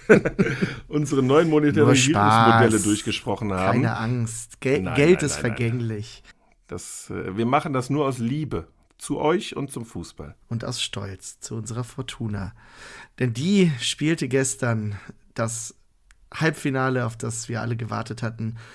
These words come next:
Speaker 2: bei Bayer Leverkusen. Wir wissen alle, wie es ausging, und darüber wollen wir heute natürlich ein bisschen sprechen. Aber bevor wir das tun,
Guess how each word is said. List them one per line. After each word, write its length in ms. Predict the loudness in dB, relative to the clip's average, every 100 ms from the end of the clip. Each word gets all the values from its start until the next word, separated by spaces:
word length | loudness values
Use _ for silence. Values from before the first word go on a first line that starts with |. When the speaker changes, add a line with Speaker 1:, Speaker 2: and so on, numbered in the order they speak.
| -12 -2
Speaker 2:
bei 180 | 0
Bayer 260 | 2 2 2
Leverkusen. 800 | 2 0 -2 -2 -2 -2 -4 -4
Wir 140 | -6
wissen 220 | -8 -10
alle, 280 | -6 -4 -4
wie 100 | -2
es 120 | -4
ausging, 560 | -2 -4 -4 -4 -2 -2
und 340 | -4 -6 -10 -16 -20 -20 -20 -20 _
darüber 440 | 0 2 2 2
wollen 180 | 0 0
wir 100 | 0
heute 260 | 0 0 -4
natürlich 600 | -6 -6 -6 -4 -6 -12 _ _ -2
ein 160 | 0
bisschen 440 | 0 -2 -4 -6 -4
sprechen. 480 | -4 -2 -2 -2
Aber 180 | -2 0
bevor 320 | 0 0 0
wir 120 | 0 0
das 180 | -2
tun, 480 | -6 -2 0 -2 -4